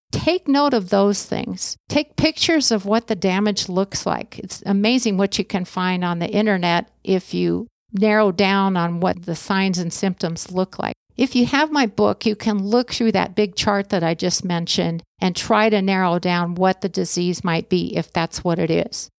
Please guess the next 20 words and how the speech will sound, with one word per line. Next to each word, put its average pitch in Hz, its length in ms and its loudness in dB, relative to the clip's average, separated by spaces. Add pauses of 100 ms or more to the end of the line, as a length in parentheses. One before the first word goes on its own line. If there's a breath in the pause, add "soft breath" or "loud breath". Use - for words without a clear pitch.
(140)
Don't 226 220 4
be 277 100 2
bashful 214 540 2
about 180 260 2
talking 190 400 -2
to 196 60 2
your 180 140 2
local 170 340 0
master 170 420 -2
gardeners. 175 720 0 (220)
Ask 226 280 0
them 247 160 2
for 202 200 -2
help 202 340 2
identifying 185 800 0
what's - 360 -2
wrong 170 280 -2
with 170 200 -4
your 180 100 -2
plant. - 400 -4